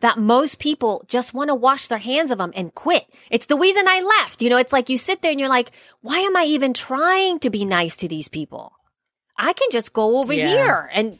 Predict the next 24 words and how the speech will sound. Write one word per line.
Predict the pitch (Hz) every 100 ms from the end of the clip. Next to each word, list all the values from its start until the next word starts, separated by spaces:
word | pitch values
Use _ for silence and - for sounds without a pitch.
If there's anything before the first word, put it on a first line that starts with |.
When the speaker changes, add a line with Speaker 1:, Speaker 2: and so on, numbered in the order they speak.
| -
Speaker 1:
make | 185 214 220
it | 311
work | 262 302 320
for | 311
me | 311 339
here | 311 349
and | 370 320
not | 330 359
have | 359
to | 370
deal." | 285 359 539 190 - _ _ _ _ _ _ _ _ _ _ _ -
Speaker 2:
Yeah. | 147 139
Speaker 1:
No | 269
wonder | 302 330 392 392
it's | 339 -
so | 254 208
hard. | 180 143 - - _ _ _ _ _ _ -
Speaker 2:
You | 226
know, | 226
just | 226 254 269
as | 226
a | 185
side | - 175 170 180
story, | - - 196 185 202